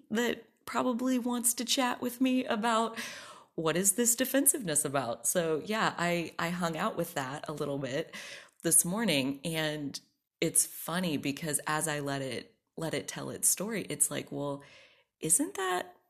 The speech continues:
how you felt last <laughs> night?" Like, like, you know, that, that annoying friend who's, like, always telling you exactly the truth, whether you wanna hear it or not. And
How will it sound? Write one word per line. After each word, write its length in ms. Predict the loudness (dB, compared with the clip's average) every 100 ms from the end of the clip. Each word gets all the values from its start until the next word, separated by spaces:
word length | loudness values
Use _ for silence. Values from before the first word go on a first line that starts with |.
| _
how 160 | -6 -2
you 200 | -2 -2
felt 300 | 0 0 0
last 260 | 0 2
<laughs> 0 |
night?" 380 | 6 8 8 4 -4 -8 -16 _ -20 -20 _ 4
Like, 140 | 4 4 6 8 8 6 2 4
like, 220 | 4 6
you 100 | 6
know, 160 | 10 10
that, 340 | 12 10 10
that 140 | 8 8
annoying 400 | 10 10 8 6
friend 340 | 6 8 6
who's, 200 | 4 6
like, 200 | 6 6 6
always 320 | 6 8 6
telling 280 | 4 4 4
you 280 | 4 4 4
exactly 520 | 2 4 4 4 2
the 120 | 0
truth, 400 | 0 2 4 4
whether 220 | 4 4 6
you 160 | 4
wanna 200 | 4 4
hear 180 | 4 2
it 80 | 4
or 80 | 4
not. 360 | 6 6 4 4
And 380 | 4 4 2